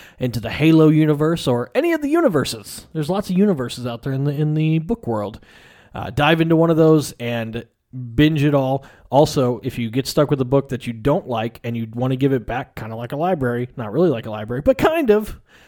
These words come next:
you can give it back and they'll give you your credit back, or if you pay money for it, uh, you can give it back, no questions asked, for up to one year. Listeners to R O T M Radio,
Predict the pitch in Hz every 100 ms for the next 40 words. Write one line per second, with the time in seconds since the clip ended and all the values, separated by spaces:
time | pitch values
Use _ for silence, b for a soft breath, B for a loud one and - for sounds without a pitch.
0 | b 131 135 139 127 190 185 175 190 139
1 | 123 127 135 127 117 156 165 165 170 -
2 | 123 123 120 120 120 131 123 151 175 175
3 | 180 190 - b b b 110 107 117 127
4 | 127 127 120 120 127 120 135 - 120 127
5 | 139 - 113 110 107 113 120 131 135 147
6 | 185 - - _ _ _ _ _ _ _
7 | _ _ _ _ _ _ 131 175 185 175
8 | - - 135 127 143 123 117 160 185 127
9 | 127 226 -